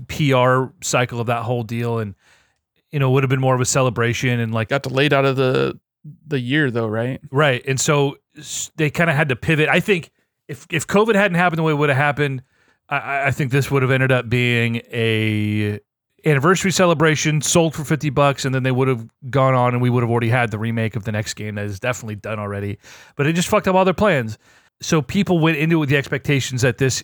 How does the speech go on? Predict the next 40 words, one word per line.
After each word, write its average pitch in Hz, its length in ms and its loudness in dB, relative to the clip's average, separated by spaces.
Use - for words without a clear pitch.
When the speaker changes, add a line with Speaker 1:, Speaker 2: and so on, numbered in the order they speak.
Speaker 1:
is 120 460 0
a 123 80 0
Three 127 260 -4
Houses 113 400 -2
level 110 240 -4
entry 113 260 -6
in 104 60 -6
the 98 60 -8
series, 104 420 -6
and 113 100 -6
I 123 60 2
don't 131 160 -2
think 131 120 -4
it - 20 -2
was 117 100 -4
ever 120 240 -4
meant 113 220 -4
to 127 100 -4
be 107 260 -4
that. 135 360 0
I 170 40 0
mean, 208 120 4
it's 214 140 4
still - 180 2
a 233 60 -4
full, 151 260 2
I 139 40 -4
mean, 123 240 -4
just 175 160 -10
a 123 40 -8
forty-hour 123 500 2
fucking 110 320 -6
tactics 117 420 -4
game, 98 340 -10
but 139 220 2
the 165 100 0
intent 185 500 0
behind 147 400 0
its, 139 320 -2
uh, 127 400 0